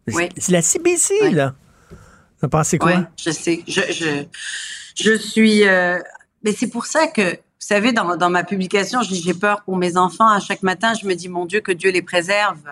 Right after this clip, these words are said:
Speaker 1: Qu'ils soient préservés, un, de la folie humaine et, et deux, de cette, de cette, de cette insouciance,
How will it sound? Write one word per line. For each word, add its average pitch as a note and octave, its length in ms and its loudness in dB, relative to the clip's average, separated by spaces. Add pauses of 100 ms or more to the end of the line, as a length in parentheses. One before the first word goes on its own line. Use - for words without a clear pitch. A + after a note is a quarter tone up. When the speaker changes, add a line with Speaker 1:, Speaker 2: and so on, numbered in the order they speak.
(400)
Speaker 1:
Qu'ils G3 160 0
soient A#3 220 2
préservés, G#3 960 0
un, A3+ 200 2
de F3 100 -4
la D#3 140 0
folie F3+ 380 -4
humaine G3 540 -2 (840)
et, A3 400 4
et G3 40 2
deux, A#3 300 4
de G3 140 2
cette, F#3+ 420 -4
de F3 240 0
cette, F3+ 400 -6 (1120)
de G3 140 2
cette - 240 0
insouciance, C4 880 0